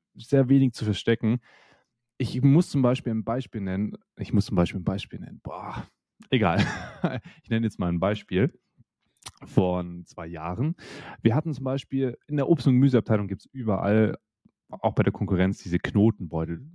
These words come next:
Das ist un-, der, der Name für diese Plastiktüten. Kennst du vielleicht?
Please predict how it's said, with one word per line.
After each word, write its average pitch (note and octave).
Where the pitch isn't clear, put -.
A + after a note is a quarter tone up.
Das -
ist -
un-, A#2
der, F#2+
der F2+
Name F#2+
für -
diese F#2+
Plastiktüten. -
Kennst -
du F#3
vielleicht? -